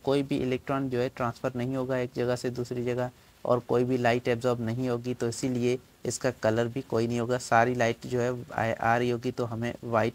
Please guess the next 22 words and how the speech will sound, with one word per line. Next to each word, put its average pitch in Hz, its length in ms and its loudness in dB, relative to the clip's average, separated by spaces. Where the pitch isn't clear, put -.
ही 123 240 -4
color 113 240 2
दिखेगा, 117 460 -2
तो 120 80 0
कोई 113 280 4
भी 123 140 2
color 113 320 2
नहीं 113 160 0
होगा, 120 200 0
मतलब 120 300 -2
colorless 113 520 2
कंपाउंड 110 480 0
जो 113 120 0
है 120 140 0
zinc 110 300 -4
बनाता 101 360 0
है। 101 140 -4
Zinc 123 280 -4
जब 120 200 2
भी 127 120 0
compound 120 400 -2
बनेगा, 117 460 -2